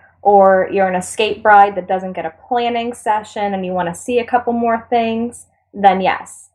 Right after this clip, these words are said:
And double yes if you need somebody to bring with you to drink the Kool-Aid.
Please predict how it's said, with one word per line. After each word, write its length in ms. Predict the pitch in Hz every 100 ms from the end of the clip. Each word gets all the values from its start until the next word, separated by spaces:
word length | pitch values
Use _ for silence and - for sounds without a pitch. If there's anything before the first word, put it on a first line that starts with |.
| _ -
And 300 | 180 180 190
double 360 | 262 269 240
yes 440 | 208 175 170 185 -
if 180 | 190 202
you 560 | 196 190 190 190 185 190 _ _ -
need 360 | 208 196 196 196
somebody 480 | - 214 214 202
to 80 | 202
bring 280 | 196 196 202
with 160 | 196 202
you 80 |
to 80 | 190
drink 260 | 185 185 180
the 60 |
Kool-Aid. 560 | 175 190 165 - - -